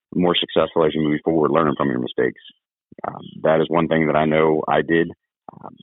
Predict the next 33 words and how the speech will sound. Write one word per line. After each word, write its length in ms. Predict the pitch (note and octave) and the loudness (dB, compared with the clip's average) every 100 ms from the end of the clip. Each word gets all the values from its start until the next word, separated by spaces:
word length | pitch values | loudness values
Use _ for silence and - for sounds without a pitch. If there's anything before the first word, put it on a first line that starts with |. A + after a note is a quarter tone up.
| _ | _
even 200 | E2+ F2 | 0 2
though 120 | E2 D#2+ | 4 4
I 100 | E2 | 4
was, 180 | D#2+ - | 2 0
I 40 | D#2 | 0
was 140 | D2+ - | 0 2
shown 200 | F2+ E2+ | 2 4
a 60 | |
lot 200 | D#2 E2 | 4 4
of, 120 | D#2 - - | 2 0 -8
a 80 | - | -2
lot 220 | D#2 F2+ | 2 2
of 80 | E2+ | 4
ways 260 | E2+ E2 D2 | 4 2 2
by 140 | C#2+ D2+ | 0 0
some 100 | D2+ | -2
great 240 | C#2+ D#2 C#2+ | 0 0 0
mentors, 500 | D#2 - F2 D#2+ - _ _ - | -2 -2 0 0 -2 _ _ -4
I 120 | D#2 | 0
went 180 | E2 D#2+ | 2 4
out 220 | D#2+ D#2 | 2 2
and, 320 | - D2+ C#2+ - | 0 -4 -4 -6
and 180 | D2 C#2 | -6 -2
tried 280 | D#2+ D#2 | 0 2
things 260 | C#2+ E2 D#2+ D#2+ | 0 0 0 0
on 100 | D2+ | 2
my 200 | D2+ D#2 | 2 2
own, 220 | E2+ D#2+ | 2 2
and 220 | C#2 C2 - - | -2 -6 -10 -6
I 240 | C2 C#2+ C#2 | -2 0 0
failed 360 | D#2+ D#2 D2 C2+ _ _ _ - | 0 2 2 -2 _ _ _ -2
relentlessly 720 | E2+ E2+ D#2 D2+ - D2+ D2 | 2 2 2 -2 -2 -2 0
for 180 | - C#2 | -2 -2